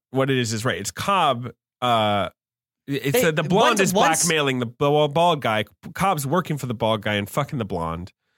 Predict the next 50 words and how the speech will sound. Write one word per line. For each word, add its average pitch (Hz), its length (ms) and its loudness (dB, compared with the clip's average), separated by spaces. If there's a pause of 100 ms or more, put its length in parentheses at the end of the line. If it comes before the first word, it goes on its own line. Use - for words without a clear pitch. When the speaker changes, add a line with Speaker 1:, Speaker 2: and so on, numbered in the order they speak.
(160)
Speaker 2:
Right. 139 140 0
Speaker 1:
He 170 320 0 (220)
frames, 147 880 -2 (560)
uh, 113 480 2
Theobald's 98 760 0
Speaker 2:
Yes. 104 120 0
Speaker 1:
character, 101 500 -2 (220)
murders 151 560 2
the 127 80 -4
blonde 113 280 0
with 101 120 -4
a 98 40 -2
hammer, 104 640 -2 (160)
and 104 200 -4
makes 101 240 -2
it 98 80 -6
look 110 260 -4
like 90 240 -6
Theobald 98 420 -4
murdered 87 280 -6
the 87 80 -14
blonde. 78 440 -14 (180)
Speaker 2:
Right, 156 220 -2
Speaker 1:
And - 120 -20
Speaker 2:
but - 100 -2
Speaker 1:
then 123 120 0
he 135 200 -2
gets 113 220 -4
out 101 140 -4
with 90 100 -8
the 85 60 -10
money. 87 280 -10
Speaker 2:
But 220 120 2
what 214 120 2
originally, 233 580 -2 (380)
so - 180 -2
he 277 260 -2
thinks 226 360 -4
that 170 100 -4
he's 180 240 -6
doing 170 260 -4
this 156 140 -4
all 139 160 2
of 127 80 -4
his 131 100 -6
own 131 160 -2
volition 127 420 -2
to 131 80 -6
help 127 240 -2
her. - 300 -10